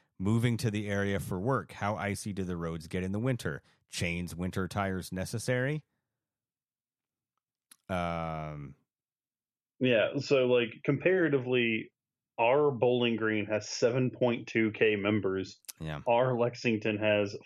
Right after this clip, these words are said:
Speaker 2: forty-five point three thousand.
Speaker 1: Yeah, a little different. Um, what? Oh, yeah. Like, I mean, how do you, how could you not find friends with topics such as,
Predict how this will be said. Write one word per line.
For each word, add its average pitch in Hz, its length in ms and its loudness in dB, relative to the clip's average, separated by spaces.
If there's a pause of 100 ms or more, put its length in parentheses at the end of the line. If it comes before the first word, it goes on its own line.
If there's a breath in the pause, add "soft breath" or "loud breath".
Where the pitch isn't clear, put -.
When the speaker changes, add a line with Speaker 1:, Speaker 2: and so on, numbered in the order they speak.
(140)
Speaker 2:
forty-five 110 640 4
point 113 300 0
three 104 200 0
thousand. 98 540 -2
Speaker 1:
Yeah, 98 680 0
a - 20 -4
little 98 280 -4
different. 71 540 -14 (180)
Um, 73 580 -12 (140)
what? 127 400 0
Oh, 139 140 4
yeah. 131 200 2
Like, 120 280 -2
I 120 60 -2
mean, 120 160 0
how 143 280 0
do 151 40 -2
you, 139 100 -6
how 202 340 0
could 151 260 -8
you 131 80 -4
not 110 340 -2
find 104 320 -2
friends 95 300 -2
with 95 180 -6
topics 98 440 -2
such - 240 -4
as, 90 220 -2